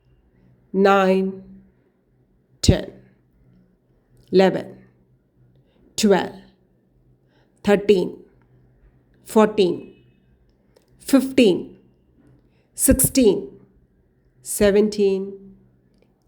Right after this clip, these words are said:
eighteen, nineteen, ട്വന്റി.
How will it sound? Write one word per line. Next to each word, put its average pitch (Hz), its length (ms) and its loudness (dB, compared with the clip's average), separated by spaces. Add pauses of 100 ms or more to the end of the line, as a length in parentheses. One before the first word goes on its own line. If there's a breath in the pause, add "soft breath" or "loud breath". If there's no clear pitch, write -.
(180)
eighteen, 190 540 -2 (1120)
nineteen, 180 640 -2 (1040)
ട്വന്റി. - 480 -8